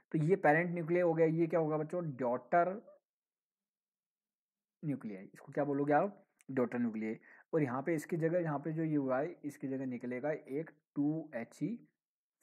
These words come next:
फ़ोर, जिसको आप बोलोगे अल्फा। ओके, अब एक चीज़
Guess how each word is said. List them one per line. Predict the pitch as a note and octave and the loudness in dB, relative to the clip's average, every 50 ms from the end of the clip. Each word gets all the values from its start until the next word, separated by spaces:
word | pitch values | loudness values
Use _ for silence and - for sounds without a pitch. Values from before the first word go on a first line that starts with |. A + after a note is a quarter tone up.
| - - | -2 0
फ़ोर, | A#3 E3+ B2 G#2+ - - _ _ _ _ _ - | 2 2 2 0 -4 -8 _ _ _ _ _ -8
जिसको | C3 C3 - - C3+ | -8 -8 -4 0 0
आप | B2+ A#2 A2 A2+ A#2 | 0 2 2 0 -2
बोलोगे | A#2 A#2+ A2+ A#2 A2+ A2+ A2+ A2+ C#3 E3+ G#3 G3+ - - _ _ _ _ | -2 -6 -8 -8 -6 -6 -4 -2 -2 -2 -2 -2 -6 -12 _ _ _ _
अल्फा। | - B2 B2 A#2+ A#2 - - D#3+ D#3 D3+ B2+ - - - - _ _ _ _ _ _ _ _ _ _ _ _ _ _ _ _ _ _ _ _ _ _ _ _ _ _ _ _ _ _ _ _ _ _ _ _ _ _ _ _ _ _ _ _ _ _ _ _ _ _ _ _ _ _ _ _ _ _ _ - | -6 -6 -6 -6 -6 -4 0 0 2 0 0 -4 -8 -18 -20 _ _ _ _ _ _ _ _ _ _ _ _ _ _ _ _ _ _ _ _ _ _ _ _ _ _ _ _ _ _ _ _ _ _ _ _ _ _ _ _ _ _ _ _ _ _ _ _ _ _ _ _ _ _ _ _ _ _ _ -4
ओके, | C#3 C3+ - F#3+ A3 G#3+ - - - _ _ _ _ _ _ _ _ _ _ _ _ _ _ _ _ - - - - _ _ _ - | -2 2 4 4 4 4 2 -10 -20 _ _ _ _ _ _ _ _ _ _ _ _ _ _ _ _ -20 -20 -20 -20 _ _ _ 0
अब | G#3+ G#3+ - - - - | 0 0 -2 -4 0 4
एक | E3+ G3 F#3+ - | 4 4 4 2
चीज़ | - G#3 G3 | -2 -2 -2